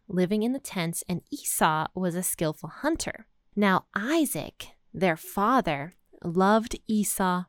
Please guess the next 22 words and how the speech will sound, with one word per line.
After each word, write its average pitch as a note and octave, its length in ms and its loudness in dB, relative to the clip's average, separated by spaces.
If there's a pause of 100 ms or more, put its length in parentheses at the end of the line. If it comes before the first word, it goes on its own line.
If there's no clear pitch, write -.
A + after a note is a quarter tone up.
more E3+ 640 2 (640)
because F#3+ 540 0
Esau E3+ 720 0 (360)
would F3+ 220 4
go F#3 200 6
out E3 260 4
and D#3+ 260 -2
get F3+ 240 0
him E3+ 240 -2
this D#3 300 -4 (140)
delicious F#3 480 2
venison E3 600 -2
and C#3 220 -6
all E3+ 160 4
this F3 200 2
delicious E3+ 520 0
meat E3+ 260 -2
and E3 140 -2
cook F#3 200 -2
it - 140 -4
for D#3 220 -2
him. C#3+ 340 -6